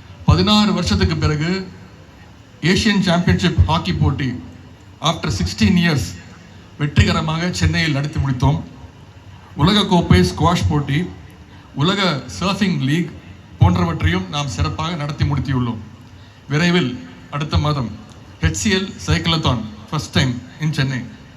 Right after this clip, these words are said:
அது மட்டும் இல்ல, ஃபார்முலா ஃபோர் மோட்டார் ஸ்போர்ட்ஸ் போன்ற போட்டிகளையும் முதலமைச்சருடைய உத்தரவின் பேரில் நடத்த உள்ளோம். முக்கியமாக அடுத்த முறை, அடுத்த ஆண்டு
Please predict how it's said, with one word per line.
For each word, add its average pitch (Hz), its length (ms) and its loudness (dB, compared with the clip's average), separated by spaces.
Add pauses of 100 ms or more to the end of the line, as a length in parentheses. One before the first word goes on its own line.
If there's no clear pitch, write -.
(320)
அது 165 160 2
மட்டும் 185 220 0
இல்ல, 190 200 0
ஃபார்முலா 190 540 2
ஃபோர் 180 240 -2
மோட்டார் 160 260 -2
ஸ்போர்ட்ஸ் - 400 0 (200)
போன்ற 151 220 0
போட்டிகளையும் 156 680 -2 (420)
முதலமைச்சருடைய 151 680 2
உத்தரவின் 139 440 0
பேரில் 147 260 2
நடத்த 131 280 -2
உள்ளோம். 123 260 0 (920)
முக்கியமாக 185 580 2
அடுத்த 165 280 2
முறை, 165 320 0
அடுத்த 147 280 0
ஆண்டு 160 340 0